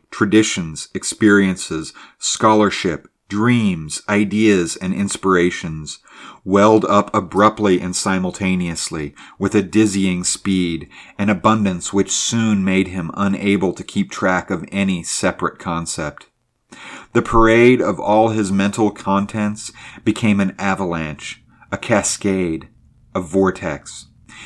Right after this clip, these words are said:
It was as horrible and vertiginous as his hypnotic flight through space when the crystal cube pulled him. Finally, it sapped his consciousness and brought on fresh oblivion. Another measureless blank,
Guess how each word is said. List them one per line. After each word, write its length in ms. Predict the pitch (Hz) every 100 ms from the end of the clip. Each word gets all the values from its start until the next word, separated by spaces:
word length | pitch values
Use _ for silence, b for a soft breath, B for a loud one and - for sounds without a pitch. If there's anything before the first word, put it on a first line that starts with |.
| B 120
It 80 |
was 240 | 131 127 104
as 160 | 101
horrible 800 | - 113 113 120 113 127 123 - -
and 180 | 95 95
vertiginous 720 | 95 - 110 98 101 95 -
as 260 | - 90 -
his 180 | 95 -
hypnotic 500 | - 92 92 95 -
flight 480 | - 92 87 -
through 140 | - 90
space 520 | - - 90 85 -
when 120 | 90
the 80 | 85
crystal 380 | - 104 - 98
cube 500 | - 104 95 78 -
pulled 320 | 95 92 87
him. 260 | 80 76 - - _ B B B B
Finally, 680 | - 117 113 98 90 85 - _
it 160 | 107 -
sapped 400 | - 110 107 -
his 160 | 107
consciousness 760 | - 107 101 101 - 90 82 -
and 180 | 92 92
brought 280 | 92 90 90
on 300 | 90 85 80
fresh 480 | - - 87 - -
oblivion. 640 | 78 82 82 80 80 76 - _ _ _ _ _ _ _ _ B B B B B -
Another 600 | 110 120 123 110 87 82
measureless 640 | 90 98 104 104 101 95 -
blank, 600 | 85 87 90 82 -